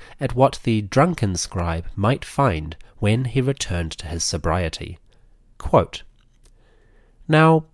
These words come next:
it is good to study many things, so that you may learn the wisdom of great men. Thus, you can help to educate the children of the people, while you walk according to the wise man's footsteps."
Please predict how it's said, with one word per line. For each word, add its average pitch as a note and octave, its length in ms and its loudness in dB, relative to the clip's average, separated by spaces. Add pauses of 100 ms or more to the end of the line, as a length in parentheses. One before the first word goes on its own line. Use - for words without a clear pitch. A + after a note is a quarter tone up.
(120)
it - 140 2
is E3+ 120 2
good F#3 340 6
to - 220 -6
study G2 360 0
many G#2+ 340 4
things, - 680 -6 (160)
so - 160 4
that C3+ 180 0
you D3 140 6
may C#3 160 4
learn A2+ 340 4
the A#2 80 0
wisdom A2 640 0
of - 160 -8
great F#2+ 420 -2
men. D#2 380 -6 (500)
Thus, C#3+ 460 6 (260)
you D3+ 240 6
can F3 180 0
help B2+ 300 0
to - 220 -4
educate G#2 560 -2 (140)
the - 100 0
children D3 560 2
of - 180 -6
the - 80 -2
people, - 540 -2 (180)
while A2+ 220 6
you G2+ 440 6 (220)
walk A2 340 2
according G2 580 -4
to - 120 -8
the D#2 120 -4
wise F2+ 460 0
man's F2+ 420 -4
footsteps." - 760 -10